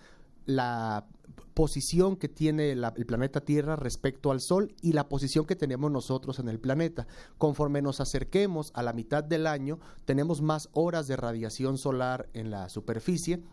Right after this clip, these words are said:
y también tenemos el Sol más, eh, en el cenit, más,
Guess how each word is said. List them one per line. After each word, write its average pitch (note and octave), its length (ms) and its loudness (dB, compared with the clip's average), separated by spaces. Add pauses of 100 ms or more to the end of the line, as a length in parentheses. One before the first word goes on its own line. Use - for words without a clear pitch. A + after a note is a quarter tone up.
(100)
y E3 80 0
también E3 380 0
tenemos F#3+ 460 2
el C#3+ 140 2
Sol E3+ 380 2 (460)
más, E3+ 560 4 (240)
eh, B2+ 180 0
en A#2 80 0
el B2 140 2
cenit, F3 400 2
más, D#3 260 0